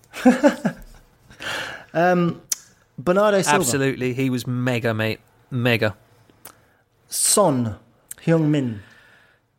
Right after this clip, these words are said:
Speaker 1: He's a tough one because he, I, I think, ordinarily, yes.
Speaker 2: Yeah.
Speaker 1: But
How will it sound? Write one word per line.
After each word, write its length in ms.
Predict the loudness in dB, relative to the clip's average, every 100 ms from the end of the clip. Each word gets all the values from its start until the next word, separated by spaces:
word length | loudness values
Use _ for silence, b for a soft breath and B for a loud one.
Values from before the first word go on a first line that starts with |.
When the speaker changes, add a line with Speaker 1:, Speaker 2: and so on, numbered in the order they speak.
| _ _ _ _ b b b b b b _ _ _ _ _ 0
Speaker 1:
He's 180 | 4 4
a 40 |
tough 260 | 2 0 2
one 160 | 0
because 340 | 2 2 2 0
he, 420 | 0 4 6 4
I, 400 | 2 0 2 2
I 40 |
think, 380 | 2 2 0 -4 B B B B _ _ 0
ordinarily, 760 | 4 4 4 4 4 4 4 2
yes. 680 | 2 0 0 -8 -10 -10 -8
Speaker 2:
Yeah. 340 | -2 0 0 -4 _ _ _ _ _ _
Speaker 1:
But 400 | 2 2 2 -2